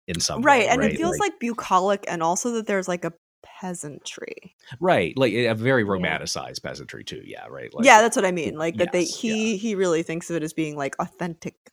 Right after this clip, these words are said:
Speaker 2: in some particular kind of way.
Speaker 1: Like, when they're riding in the truck and they're all drinking with the, with the pe-, the Spanish peasants out of the wine skin. This is like,
Speaker 2: <laughs>
Speaker 1: yeah, it's like, it's like a, it's like the Spanish version of, like, a John Constable painting or something like that,
Speaker 2: Right.
Speaker 1: right? Like,
Speaker 2: He's
Speaker 1: the
Speaker 2: even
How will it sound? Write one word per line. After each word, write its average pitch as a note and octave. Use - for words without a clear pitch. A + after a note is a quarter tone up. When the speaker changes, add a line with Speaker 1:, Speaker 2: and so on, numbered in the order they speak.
Speaker 2:
in D3+
some C#3
particular C#3
kind B2
of -
way. G#3
Speaker 1:
Like, G2
when G2+
they're F2+
riding D#2
in D2
the C2+
truck D2
and C#2+
they're C#2+
all C#2
drinking C2
with F2
the, -
with F#2
the D#2
pe-, D2+
the E2+
Spanish C#2+
peasants C#2+
out C#2+
of C#2+
the D#2
wine C#2+
skin. -
This -
is -
like, B1+
Speaker 2:
<laughs> C4
Speaker 1:
yeah, D#3
it's G#2+
like, D3
it's D#3
like C3
a, F#2+
it's -
like A2
the G#2
Spanish F#2+
version E2+
of, D2+
like, C#2+
a D2
John D2
Constable C2
painting -
or -
something -
like -
that, B3
Speaker 2:
Right. G3+
Speaker 1:
right? -
Like, -
Speaker 2:
He's E4+
Speaker 1:
the D#4
Speaker 2:
even A#4